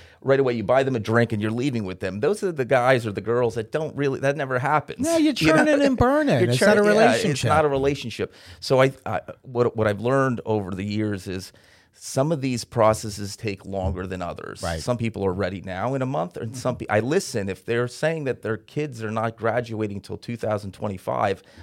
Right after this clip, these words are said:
Speaker 1: I'm not going hard on trying to close this listing today.
Speaker 2: Right.
Speaker 1: You know, I'm, I'm gonna listen. Okay,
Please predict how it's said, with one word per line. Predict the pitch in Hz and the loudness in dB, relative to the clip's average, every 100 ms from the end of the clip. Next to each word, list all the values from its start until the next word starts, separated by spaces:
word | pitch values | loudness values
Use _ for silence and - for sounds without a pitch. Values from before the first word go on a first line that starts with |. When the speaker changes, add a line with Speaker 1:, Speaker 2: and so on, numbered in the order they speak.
| - | -10
Speaker 1:
I'm | 175 | -6
not | 226 180 | -6 -2
going | 170 139 | 0 0
hard | 120 151 147 | 6 6 6
on | 98 | 2
trying | 98 127 104 | -2 -6 -6
to | |
close | 101 139 135 101 | -4 0 0 0
this | 98 120 | -4 -2
listing | 151 - 101 95 | -2 -2 -8 -8
today. | 87 85 | -6 -6
Speaker 2:
Right. | 71 - _ _ _ | -6 -12 _ _ _
Speaker 1:
You | 120 | -2
know, | 117 127 131 | 2 2 0
I'm, | 123 - | -4 -4
I'm | 123 | -2
gonna | 123 | -2
listen. | 113 151 - | 2 0 0
Okay, | 185 196 180 | -4 -2 -4